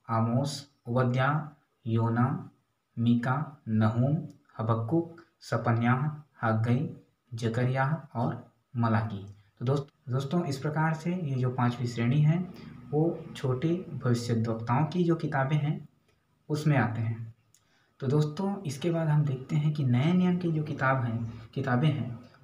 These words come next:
उनको कितनी श्रेणियों में बांटा गया है। तो यहाँ पर पहली श्रेणी है, वो है सुसमाचार की किताबें।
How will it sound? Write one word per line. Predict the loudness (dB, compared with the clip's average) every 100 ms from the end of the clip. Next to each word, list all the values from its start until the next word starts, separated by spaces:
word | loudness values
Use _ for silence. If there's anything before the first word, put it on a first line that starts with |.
| -4
उनको | -2 2 2 2 0 -8 -16 -12
कितनी | -2 0 0
श्रेणियों | 0 2 4
में | 4
बांटा | 2 0 0
गया | -2 -2
है। | -4 -6 -8 -16 _ _
तो | -2
यहाँ | 0 0
पर | 0 -2 -4
पहली | -4 -2 2 2
श्रेणी | 2 0 2
है, | 0 -2 -6 -16 -10
वो | -2 -2
है | -2 -4 -12 _
सुसमाचार | -6 -4 -2 0 0 -2 -4
की | -4 -4
किताबें। | -4 -4 -6 -6 -8